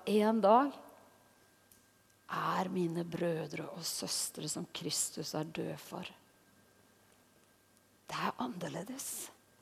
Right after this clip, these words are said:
Det er annerledes måte å leve på, altså.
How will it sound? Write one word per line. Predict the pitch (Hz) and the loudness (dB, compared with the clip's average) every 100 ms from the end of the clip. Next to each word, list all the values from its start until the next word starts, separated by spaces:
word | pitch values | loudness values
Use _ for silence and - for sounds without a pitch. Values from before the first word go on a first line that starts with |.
| - _ _ _ _ _ - | -20 _ _ _ _ _ -20
Det | - - | -10 -2
er | - | 2
annerledes | 277 175 196 - | 6 6 4 2
måte | 262 - | 0 2
å | 240 | 2
leve | 226 - | 2 0
på, | 269 294 | -2 -2
altså. | - - | -2 -12